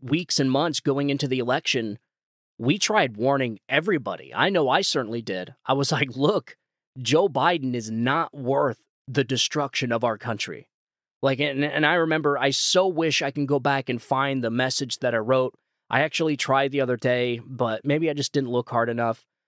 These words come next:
But I wanna find it because in that message that I wrote, it was, like, in October of twenty twenty.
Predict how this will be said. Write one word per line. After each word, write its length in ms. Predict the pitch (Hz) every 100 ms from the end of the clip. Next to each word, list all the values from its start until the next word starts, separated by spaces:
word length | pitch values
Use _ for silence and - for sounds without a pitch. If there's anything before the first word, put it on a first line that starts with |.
| _
But 100 | 147
I 60 | 139
wanna 260 | 160 214 175
find 300 | 156 175 175
it 60 |
because 400 | 131 123 139 117 -
in 200 | 175 208
that 200 | 202 143
message 500 | 143 147 156 139 110
that 160 | 131 123
I 60 |
wrote, 320 | 117 131 127
it 80 | 107
was, 140 | 131 139
like, 180 | 135
in 120 | 131 127
October 680 | 117 - 139 143 120 65 - _ _ -
of 200 | 120 -
twenty 320 | - 143 127
twenty. 400 | - 123 101 -